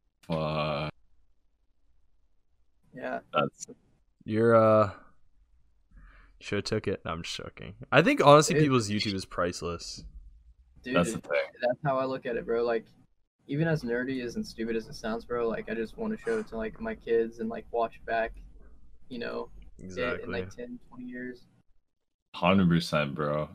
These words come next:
Speaker 1: Um,
Speaker 3: Even the
Speaker 1: Zeffy's
Speaker 3: comments.
Speaker 1: dude.
Speaker 2: Huh?
Speaker 1: It's like, it's like a history channel, you know what I mean?
Speaker 2: Yeah.
Speaker 1: Pick up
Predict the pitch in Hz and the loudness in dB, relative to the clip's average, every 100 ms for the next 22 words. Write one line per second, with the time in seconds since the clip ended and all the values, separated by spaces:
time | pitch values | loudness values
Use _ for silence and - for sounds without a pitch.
0 | - 80 80 78 127 170 247 180 87 98 | -6 0 2 4 4 6 6 6 6 8
1 | 131 - 92 92 - - - - _ _ | 8 6 2 -4 -8 -10 -14 -14 _ _
2 | - 73 73 - _ _ _ _ _ _ | -8 -4 -4 -6 _ _ _ _ _ _
3 | _ _ _ _ _ - 139 143 - _ | _ _ _ _ _ -6 -4 -4 -6 _
4 | _ _ _ - - 95 87 101 - 104 | _ _ _ -4 4 4 4 0 4 6
5 | 95 92 101 - 92 80 - 80 78 80 | 6 6 4 4 6 6 4 2 4 4
6 | 82 82 85 95 120 _ _ _ _ _ | 4 6 6 6 4 _ _ _ _ _
7 | _ _ _ _ _ _ _ _ _ _ | _ _ _ _ _ _ _ _ _ _
8 | _ - 151 180 - 92 87 | _ -4 0 0 0 2 2